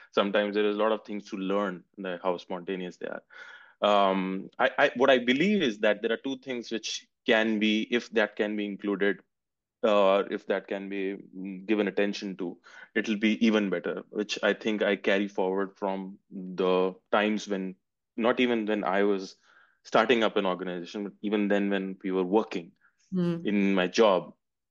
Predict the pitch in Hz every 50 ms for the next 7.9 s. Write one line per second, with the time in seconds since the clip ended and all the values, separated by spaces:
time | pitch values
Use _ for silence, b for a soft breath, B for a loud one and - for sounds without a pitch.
0 | _ _ _ _ _ _ _ - 113 107 104 107 104 - - 139 120 135 143 143
1 | - 175 196 202 - 175 170 165 151 160 147 143 131 131 131 127 127 123 123 -
2 | - 135 143 151 151 151 127 - 107 - _ _ 117 123 131 135 147 143 139 127
3 | 123 123 113 117 110 107 - 117 113 110 107 101 - - - - - 104 104 104
4 | 107 107 - 104 95 78 - - _ _ _ - 95 95 98 98 95 _ _ _
5 | _ _ _ _ _ _ _ _ _ _ - 107 113 110 107 104 104 104 101 101
6 | 101 101 98 101 95 - - - _ _ _ _ _ _ _ _ _ _ _ 113
7 | 107 98 117 120 127 120 101 113 113 113 117 113 107 101 95 87 87